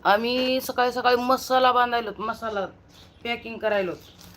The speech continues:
लाईक करा एखादी, लाईक करा, कमेंट करा. लाईक करा, लाईक. एकही लाईक होत नाही.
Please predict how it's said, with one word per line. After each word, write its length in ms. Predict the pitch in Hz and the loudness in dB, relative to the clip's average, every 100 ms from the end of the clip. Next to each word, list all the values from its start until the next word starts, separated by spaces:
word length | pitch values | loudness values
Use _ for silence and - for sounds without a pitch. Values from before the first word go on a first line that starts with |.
| - - - - - - - | -20 -20 -20 -20 -20 -20 -6
लाईक 240 | 202 262 269 | 4 4 4
करा 300 | 277 277 269 | 4 4 4
एखादी, 340 | 269 269 262 | 4 0 0
लाईक 220 | 262 269 | -2 0
करा, 280 | 269 262 262 | 4 6 6
कमेंट 420 | 262 254 277 285 | 4 0 0 -2
करा. 420 | 277 254 247 247 247 - - - - - - - - - - - - - - | 0 2 4 2 0 -8 -20 -20 -20 -20 -20 -20 -20 -20 -20 -20 -20 -20 -2
लाईक 240 | 220 240 | 0 0
करा, 240 | 240 208 196 | 2 2 2
लाईक. 420 | 220 208 - 147 - - - - - | 0 0 -4 -8 -8 -12 -18 -18 -8
एकही 380 | 226 233 247 247 | -6 -2 0 4
लाईक 260 | 247 240 | 2 2
होत 120 | 240 233 | -8 -4
नाही. 300 | 226 196 | -2 -2